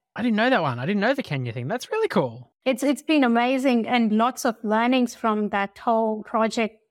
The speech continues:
Speaker 2: uh, that we're still doing, but till date.
Speaker 1: That's really interesting for so many reasons. O-, obviously, first and foremost, that the fact that the platform can be, you know, repurposed out to benefit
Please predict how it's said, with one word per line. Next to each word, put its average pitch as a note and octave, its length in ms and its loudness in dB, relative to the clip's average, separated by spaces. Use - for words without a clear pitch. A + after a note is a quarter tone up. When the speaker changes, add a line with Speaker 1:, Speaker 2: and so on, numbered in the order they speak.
Speaker 2:
uh, G3+ 220 -4
that G#3 160 -6
we're C#4+ 120 2
still D4+ 260 2
doing, B3 580 -2
but A#3 240 -4
till G#3+ 260 -4
date. - 500 -8
Speaker 1:
That's A3+ 180 -6
really G3 260 2
interesting D3+ 400 -6
for C#3 80 -8
so D3 240 -4
many D3+ 240 -4
reasons. B2+ 760 -6
O-, D#3+ 160 -2
obviously, D#3 580 -2
first C#3+ 360 -4
and C#3+ 120 -2
foremost, D3+ 580 -2
that D3 240 -10
the D3 320 -4
fact C#3 360 -4
that D3 300 0
the D3+ 200 -4
platform D3+ 600 -2
can C3+ 280 -2
be, C3 440 -4
you C#3 180 -12
know, C3+ 280 -8
repurposed C#3 540 -4
out C3+ 340 -2
to C3+ 320 -4
benefit C#3 580 -2